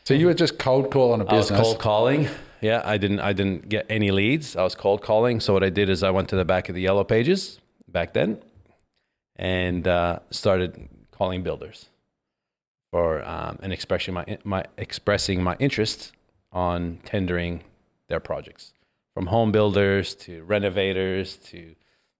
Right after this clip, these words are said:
Speaker 2: some retail and, um, eventually high-rise buildings. So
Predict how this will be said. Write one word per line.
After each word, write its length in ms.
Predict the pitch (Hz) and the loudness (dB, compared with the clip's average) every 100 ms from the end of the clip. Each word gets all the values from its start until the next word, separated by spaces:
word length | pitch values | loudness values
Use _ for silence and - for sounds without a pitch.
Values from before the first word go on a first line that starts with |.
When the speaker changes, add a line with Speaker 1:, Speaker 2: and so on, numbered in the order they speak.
| - | -4
Speaker 2:
some 200 | 90 90 | 0 2
retail 800 | 101 98 - 95 95 92 87 - _ _ _ - | 2 0 2 4 4 2 0 -4 _ _ _ -6
and, 460 | 92 90 87 87 | -2 0 0 0
um, 440 | 87 82 85 85 82 - | 0 0 0 -4 -8 -8
eventually 680 | 92 95 90 - 85 82 82 _ _ _ _ _ _ | -2 0 -2 -4 -4 -6 -10 _ _ _ _ _ _
high-rise 460 | - 90 82 82 | -4 -2 -2 -6
buildings. 420 | - 87 76 71 - | -8 -8 -10 -18 -14
So 400 | - 90 80 | -2 0 0